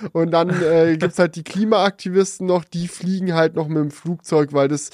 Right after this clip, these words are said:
Speaker 1: st-, äh, verbraucht wenigstens nicht so viel Energie wie teleportieren.
Speaker 2: Ja, vielleicht. Könnte natürlich schon auch sehr energieintensiv sein. Wahrscheinlich ist es schon sehr <laughs> energieintensiv.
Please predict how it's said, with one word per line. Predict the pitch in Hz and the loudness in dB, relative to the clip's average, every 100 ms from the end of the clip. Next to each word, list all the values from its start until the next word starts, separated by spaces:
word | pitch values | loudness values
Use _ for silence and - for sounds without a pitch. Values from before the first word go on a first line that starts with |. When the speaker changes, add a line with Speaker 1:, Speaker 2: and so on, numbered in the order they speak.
| - - - | -20 -20 -14
Speaker 1:
st-, | - - 185 | -12 -4 2
äh, | 165 147 | 4 4
verbraucht | 156 143 165 151 | 0 2 2 2
wenigstens | 160 156 147 139 143 | 0 0 0 -6 -6
nicht | 143 | -6
so | - | -6
viel | - 143 | -6 -2
Energie | 135 135 131 135 127 | 2 2 0 -2 -2
wie | 120 | -4
teleportieren. | - 127 120 120 - 120 110 _ _ _ _ _ _ _ _ _ - - - _ _ - | -4 -6 -6 -10 -6 -6 -6 _ _ _ _ _ _ _ _ _ -20 -20 -20 _ _ -6
Speaker 2:
Ja, | 123 - 143 | -4 -4 -4
vielleicht. | 135 151 139 - 208 214 180 | 0 4 4 0 -10 -12 -8
Könnte | 147 135 | -4 -2
natürlich | 160 147 156 139 | -2 -2 -4 -4
schon | - | -6
auch | 151 127 | -6 -4
sehr | 131 - | -2 0
energieintensiv | 131 131 143 156 123 123 120 135 127 | -2 -2 -4 -4 -6 -8 -6 -6 -6
sein. | 127 120 120 | -4 -4 -2
Wahrscheinlich | 123 - 156 156 139 | -2 0 0 0 -2
ist | |
es | 131 - | -4 -2
schon | 180 147 | -2 0
sehr | 135 135 139 | 2 2 2
<laughs> | |
energieintensiv. | 139 135 139 143 139 139 147 156 170 | -2 -2 0 0 -2 -4 -4 -6 -6